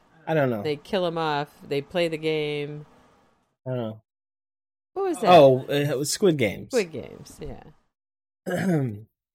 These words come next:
Speaker 1: Yeah. Um, there was another movie I was thinking about, also foreign, that is just so disappointing.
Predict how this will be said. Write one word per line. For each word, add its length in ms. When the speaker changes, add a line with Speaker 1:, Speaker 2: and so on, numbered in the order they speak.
Speaker 1:
Yeah. 300
Um, 520
there 120
was 80
another 340
movie 300
I 60
was 140
thinking 280
about, 400
also 400
foreign, 720
that 140
is 100
just 200
so 440
disappointing. 760